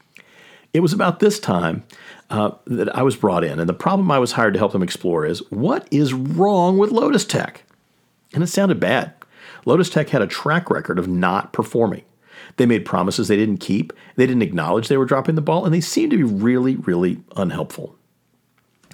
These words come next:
Now, I've got a son with a tech degree. He's early in his career, and I've been working with him on learning problem-solving techniques.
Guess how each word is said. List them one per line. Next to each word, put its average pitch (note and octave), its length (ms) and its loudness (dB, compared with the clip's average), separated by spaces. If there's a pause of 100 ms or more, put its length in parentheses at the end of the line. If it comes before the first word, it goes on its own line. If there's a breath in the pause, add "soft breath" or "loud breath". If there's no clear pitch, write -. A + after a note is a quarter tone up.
(580 loud breath)
Now, - 80 2
I've F#3+ 60 2
got G#3 100 4
a E2+ 60 2
son C3 260 2
with G#2 140 4
a - 20 -6
tech F2 220 -2
degree. - 340 -8 (180)
He's C3+ 160 0
early D3+ 280 2
in D3 60 2
his D3+ 120 -2
career, E2+ 300 0
and F2 80 0
I've G2 80 0
been G#2+ 100 2
working D3 280 2
with A#2+ 160 0
him G2+ 120 0
on F#2 200 2
learning B2 340 0
problem-solving A#2+ 840 -2
techniques. - 540 -10